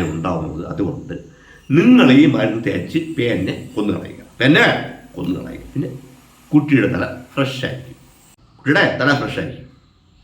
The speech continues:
പേനകത്ത്. അപ്പോൾ ഇനി ആ ഒരു മരുന്ന്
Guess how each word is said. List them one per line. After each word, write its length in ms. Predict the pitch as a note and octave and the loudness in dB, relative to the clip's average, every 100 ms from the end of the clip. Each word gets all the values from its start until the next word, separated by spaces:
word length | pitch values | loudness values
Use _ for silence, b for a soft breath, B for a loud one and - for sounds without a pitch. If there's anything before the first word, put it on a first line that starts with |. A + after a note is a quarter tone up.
| - | -6
പേനകത്ത്. 420 | F2 E2 E2+ - - - _ _ B B B B B B B B B G#3 | -6 -6 -10 -16 -20 -20 _ _ B B B B B B B B B 0
അപ്പോൾ 280 | G#3+ C4+ C4+ B3+ | 4 8 8 8
ഇനി 100 | B3+ A#3+ | 6 8
ആ 20 | B3 | 8
ഒരു 100 | B3 A3 | 6 4
മരുന്ന് 320 | A#3 C4+ | 4 6